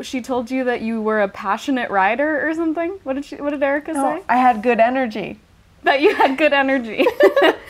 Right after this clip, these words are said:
Speaker 1: Um, and so the three of us bonded over our love of SoulCycle, and we spent lots of time together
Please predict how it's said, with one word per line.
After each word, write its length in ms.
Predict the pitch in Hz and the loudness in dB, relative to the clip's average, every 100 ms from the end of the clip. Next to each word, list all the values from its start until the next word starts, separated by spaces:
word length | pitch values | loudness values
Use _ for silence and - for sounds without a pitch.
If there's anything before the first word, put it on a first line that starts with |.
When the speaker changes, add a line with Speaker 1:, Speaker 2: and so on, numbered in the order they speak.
| - - - - - - - | -16 -16 -16 -14 -16 -16 -4
Speaker 1:
Um, 520 | 254 247 226 220 220 - _ - | 0 2 2 0 -4 -6 _ -8
and 160 | 240 247 | -4 -4
so 280 | 233 226 226 | -2 -2 0
the 120 | 226 | -4
three 220 | 254 240 | -4 0
of 140 | 254 | 2
us 160 | 254 277 | 0 -2
bonded 500 | - 220 214 220 220 | 0 2 2 0 -2
over 240 | 214 190 | -2 0
our 140 | 185 185 | 2 2
love 200 | 180 170 | 0 -4
of 100 | 175 | -6
SoulCycle, 680 | - 247 262 247 226 240 233 | -4 -4 -2 -4 -2 0 2
and 160 | 202 | 0
we 80 | 202 | -4
spent 300 | 202 - 190 | -6 -6 -6
lots 240 | 185 190 220 | -4 -6 -8
of 100 | 196 | -10
time 280 | 208 196 | -6 -6
together 560 | 196 202 190 180 180 185 | -6 -2 0 0 -2 -4